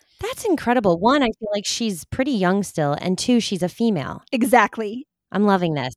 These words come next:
Speaker 1: especially that International Women's Day just was
Speaker 2: Mm-hmm.
Speaker 1: around, uh, our corner last week, so I'm, I'm loving
Speaker 2: Yes.
Speaker 1: this so far.
Speaker 2: She's doing pretty well for herself.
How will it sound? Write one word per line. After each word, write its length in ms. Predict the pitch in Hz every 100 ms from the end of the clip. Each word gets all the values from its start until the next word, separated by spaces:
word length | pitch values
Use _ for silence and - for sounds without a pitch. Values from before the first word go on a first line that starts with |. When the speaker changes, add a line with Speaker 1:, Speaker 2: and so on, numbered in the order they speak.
| -
Speaker 1:
especially 480 | 196 - 233 254 247
that 240 | 208 -
International 560 | 185 175 170 165 165 156
Women's 500 | 160 190 190 185 -
Day 320 | 202 190 185
just 280 | 175 190 -
was 340 | 185 175 - - _ _ _ _
Speaker 2:
Mm-hmm. 300 | 247 226 190
Speaker 1:
around, 300 | 214 233 294 -
uh, 160 | 160 160 -
our 100 | 170
corner 500 | - 180 170 160 165
last 320 | - 170 175 -
week, 280 | 175 175
so 400 | - 160 139 139 - _
I'm, 160 | 196 208
I'm 80 | 196
loving 320 | 208 185 160
Speaker 2:
Yes. 120 | 143
Speaker 1:
this 140 | - -
so 120 | 135
far. 340 | - - 87 - _ _ _ _ _ _ _
Speaker 2:
She's 460 | - - 320 330 240 _ _
doing 260 | 440 508 571 539
pretty 300 | 453 440 403
well 240 | 262 320
for 180 | - 269
herself. 720 | 233 196 - - - -